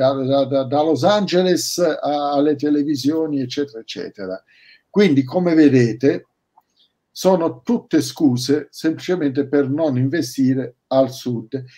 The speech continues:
E anche le cose che dice la ministra contro il Mezzogiorno, il dottor D'Agostino ha ricordato il suo impegno al trentaquattro per cento, e vorrei vedere, è imposto dalla legge, cioè se non lo fa,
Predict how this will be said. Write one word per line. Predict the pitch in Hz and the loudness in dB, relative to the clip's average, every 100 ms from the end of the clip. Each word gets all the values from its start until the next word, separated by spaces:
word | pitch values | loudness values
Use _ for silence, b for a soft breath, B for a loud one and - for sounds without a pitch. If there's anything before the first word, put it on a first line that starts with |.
| B B _ 196 | B B _ 0
E | 196 214 | 2 4
anche | 247 294 294 247 - 202 180 | 4 2 0 -2 -2 0 2
le | 160 156 | 2 0
cose | 127 185 190 185 180 143 | -2 -4 -4 -4 -4 -4
che | 147 143 127 | -2 -2 -2
dice | 156 156 143 | -4 -4 -2
la | 135 131 | 0 0
ministra | 139 170 165 - 127 | 0 -2 -6 -6 -6
contro | 151 156 139 | -4 -6 -4
il | 143 | -4
Mezzogiorno, | 151 139 151 131 143 123 110 120 | -4 -4 -4 0 0 0 -2 -8
il | 120 | -10
dottor | 131 127 123 165 156 | -6 -6 -4 -2 0
D'Agostino | 147 139 143 185 156 | 0 0 0 -2 -6
ha | 120 | -6
ricordato | 123 147 123 147 139 135 | -4 -4 0 0 0 -4
il | |
suo | - 170 | -4 -4
impegno | 170 151 202 190 160 | -4 -2 2 2 2
al | 143 | 0
trentaquattro | 160 - 160 165 165 160 151 | 0 0 0 0 -2 -2 -2
per | 139 - | -2 -2
cento, | 135 113 123 | -2 -2 -4
e | 196 196 | -2 2
vorrei | 214 214 233 226 | 4 6 6 8
vedere, | 233 240 165 107 - _ b b b _ _ _ | 8 8 6 2 -6 _ b b b _ _ _
è | 220 | 6
imposto | 233 240 - 247 - 190 | 6 6 2 2 2 0
dalla | 185 190 214 | 0 4 4
legge, | 202 151 123 - 107 90 _ - | 4 2 -2 -8 -12 -14 _ -4
cioè | 202 165 | 0 0
se | 196 | 0
non | 226 233 220 | -2 -2 -2
lo | 214 | -2
fa, | - 135 104 | 0 0 -2